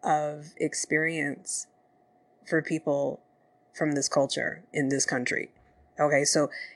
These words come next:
you wanna try and talk to me about shit that's fucked up here? I can't start processing a conversation with you without that being just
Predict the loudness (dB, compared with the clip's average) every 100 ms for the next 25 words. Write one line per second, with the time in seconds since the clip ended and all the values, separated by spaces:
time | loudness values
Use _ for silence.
0 | -20 -8 0 6 10 10 10 10 8 6
1 | 0 0 0 0 -2 0 0 0 0 -4
2 | _ _ _ 0 4 4 4 -2 0 0
3 | 2 4 4 6 6 6 0 _ _ -2
4 | 8 10 10 4 -4 -20 -20 -20 _ _
5 | _ 6 8 8 8 6 2 -10 _ -6
6 | -6 -2 4 6 4 0 -12 _ _ _
7 | _ _ -2 0 2 0 -2 -4 -6 -10
8 | -18 _ _ _ _ _ -4 0 2 0
9 | 0 -2 -2 -2 -6 -8 -8 -8 -4 2
10 | 4 6 6 6 2 -4 _ -20 -6 2
11 | 4 2 0 -4 -4 -8 -8 -6 -2 0
12 | 0 0